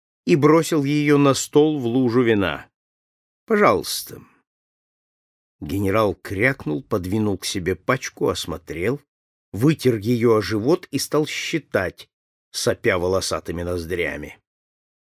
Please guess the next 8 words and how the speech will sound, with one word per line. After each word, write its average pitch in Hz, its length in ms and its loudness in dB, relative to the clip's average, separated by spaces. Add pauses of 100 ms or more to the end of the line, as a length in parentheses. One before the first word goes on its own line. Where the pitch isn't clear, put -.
(240)
Товарищи 139 600 2
его 175 260 2
понемногу 156 540 2
стали 147 300 2
придвигаться, 147 1000 0
глаза 110 460 2
их 139 240 0
поблескивали. 76 1000 -6